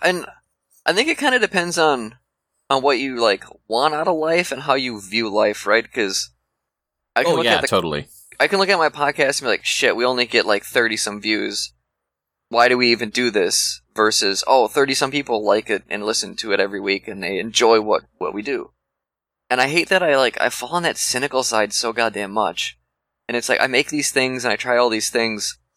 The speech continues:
Speaker 1: and it doesn't pan out, and it's like, well, I guess, like, why did I spend five years making a video game if under a hundred people are gonna buy it?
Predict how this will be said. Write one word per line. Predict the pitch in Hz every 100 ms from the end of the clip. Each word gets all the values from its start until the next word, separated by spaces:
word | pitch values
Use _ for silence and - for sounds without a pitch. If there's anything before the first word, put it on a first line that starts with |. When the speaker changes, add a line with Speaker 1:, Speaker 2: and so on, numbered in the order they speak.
| _ _ _ _
Speaker 1:
and | -
it | 131
doesn't | 123 131 -
pan | - 123 117
out, | 117 101 -
and | 104
it's | 104
like, | 95 92
well, | 113 127
I | 107
guess, | 113 - -
like, | 107
why | 101 101 117
did | 113
I | 117
spend | - 104 110
five | 110 104
years | 107
making | 107 113 113
a | 107
video | 120 113
game | 104 101 104
if | 104 - - _
under | 120 110
a | 113
hundred | 117 107
people | 117 101
are | 101
gonna | 101
buy | 92 50
it? | 53